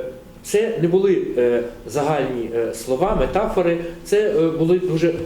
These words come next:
конкретні політичні формулювання, поза як існував такий текст, який називався «Програма солідарності». Він був укладений, е, на першому з'їзді солідарності. Ми прекрасно усвідомлювали, що, е, може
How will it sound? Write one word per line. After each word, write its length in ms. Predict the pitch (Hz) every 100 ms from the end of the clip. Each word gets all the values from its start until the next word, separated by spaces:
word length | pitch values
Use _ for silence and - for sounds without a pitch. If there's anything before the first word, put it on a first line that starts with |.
| -
конкретні 540 | 165 160 190 180 -
політичні 460 | - 135 131 143 139
формулювання, 640 | - 131 135 151 233 254
поза 200 | - 151 156
як 160 | 202 208
існував 560 | 170 - 185 180 185 -
такий 220 | 135 143 -
текст, 320 | 143 139 -
який 200 | 165 269
називався 480 | 269 208 208 - 202 - - -
«Програма 400 | 165 165 190 185
солідарності». 760 | - 165 170 180 123 107 - 110 - - -
Він 180 | 196 190
був 280 | 208 - 165
укладений, 560 | 160 185 190 180 175 143
е, 180 | 147 143 143 -
на 100 | 143
першому 440 | 139 190 170 156
з'їзді 300 | 143 156 147
солідарності. 720 | 127 135 131 139 156 156 - 131
Ми 160 | 151 185 - -
прекрасно 360 | - 147 208 208
усвідомлювали, 880 | 180 180 160 165 160 156 151 147 147 147 - 131
що, 360 | - 147 139 - -
е, 160 | 135 135 139
може 200 | 147 180